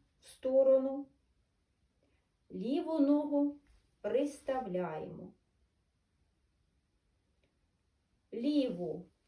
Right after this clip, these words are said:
ногу в сторону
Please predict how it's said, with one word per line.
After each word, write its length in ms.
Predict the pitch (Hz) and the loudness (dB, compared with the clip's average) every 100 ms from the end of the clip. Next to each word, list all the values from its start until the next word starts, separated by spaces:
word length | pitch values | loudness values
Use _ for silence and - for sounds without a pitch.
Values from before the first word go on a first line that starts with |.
| _ _ _ _ - | _ _ _ _ -14
ногу 680 | 208 240 214 175 170 - - _ _ _ _ _ _ _ _ _ | -4 0 0 0 -2 -10 -14 _ _ _ _ _ _ _ _ _
в 60 | - | -20
сторону 840 | - - 214 180 190 214 254 285 | -12 -4 0 0 0 -4 -6 -8